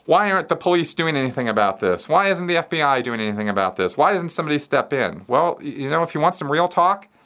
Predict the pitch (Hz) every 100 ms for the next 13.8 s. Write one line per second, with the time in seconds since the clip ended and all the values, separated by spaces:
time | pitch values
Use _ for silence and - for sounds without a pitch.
0 | _ _ - 151 156 147 156 120 90 123
1 | - 131 139 135 143 - 147 139 131 -
2 | 135 120 - _ _ _ - 113 127 151
3 | 147 127 127 127 - - _ _ _ 104
4 | 101 131 - 127 - 98 92 - - _
5 | _ _ _ 110 104 101 104 104 - 117
6 | 104 104 107 127 143 143 143 - - 110
7 | 104 107 127 127 127 - - 110 104 95
8 | 92 113 110 131 - 139 127 127 - _
9 | _ - 156 180 143 135 139 87 - _
10 | _ _ _ - 113 110 113 110 107 -
11 | 98 95 92 90 - _ _ _ _ _
12 | _ _ - 101 95 82 95 - - _
13 | _ - 90 90 90 90 90